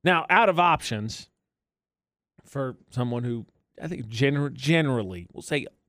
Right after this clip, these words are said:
generally, average care of themselves taken,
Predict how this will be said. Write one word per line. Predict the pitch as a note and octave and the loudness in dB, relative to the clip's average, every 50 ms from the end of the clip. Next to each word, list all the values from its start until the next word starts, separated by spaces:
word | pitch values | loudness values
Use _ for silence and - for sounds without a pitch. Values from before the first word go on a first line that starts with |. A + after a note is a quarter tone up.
| _ _ | _ _
generally, | - - D3+ E3 D#3 C#3+ C3 A#2 G#2+ G#2+ G2 - - | -2 2 2 2 2 2 0 -2 -2 -4 -2 0 4
average | C#3 D#3 D#3+ D3 C3+ C#3 A2+ - | 4 4 4 4 2 -2 -2 -4
care | - - C3+ B2+ A#2+ | -4 0 0 2 0
of | A2+ G2+ | 0 -2
themselves | A2+ A2 G#2 - A2+ G#2+ G2 - - | -6 -8 -6 -4 -4 -6 -6 -6 -4
taken, | - B2+ A#2 G#2+ - G#2+ G2 G2 | -2 -2 -2 -2 -4 -8 -12 -12